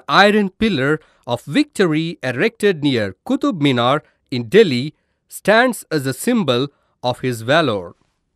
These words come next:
Art, literature. A new form of Hinduism came to existence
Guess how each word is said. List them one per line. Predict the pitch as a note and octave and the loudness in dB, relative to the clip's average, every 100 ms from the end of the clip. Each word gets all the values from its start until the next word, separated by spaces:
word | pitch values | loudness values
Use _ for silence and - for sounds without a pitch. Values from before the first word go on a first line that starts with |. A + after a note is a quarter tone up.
| _ _ _ _ _ _ _ _ _ _ _ _ _ | _ _ _ _ _ _ _ _ _ _ _ _ _
Art, | D#3+ A3+ - - - _ | 2 2 2 -8 -20 _
literature. | A2+ D3 D#3+ F#3 F3+ - G#2 F2 _ _ _ _ _ _ _ _ _ _ | -4 -2 0 0 0 -2 -8 -10 _ _ _ _ _ _ _ _ _ _
A | D3 | 0
new | D3 C4+ E4 | 4 6 6
form | - G3+ G#3+ G#3 | 4 4 4 4
of | F#3+ | 0
Hinduism | - B3 G3+ D3 A#2+ B2+ D3 - - | 2 0 4 2 2 -2 -4 -6 2
came | G3+ B3 | 2 2
to | - G3 - | -2 -6 -2
existence | F3 B2 D#3+ A3+ - A2+ G2 - | -4 -2 -6 -6 -4 -6 -6 -12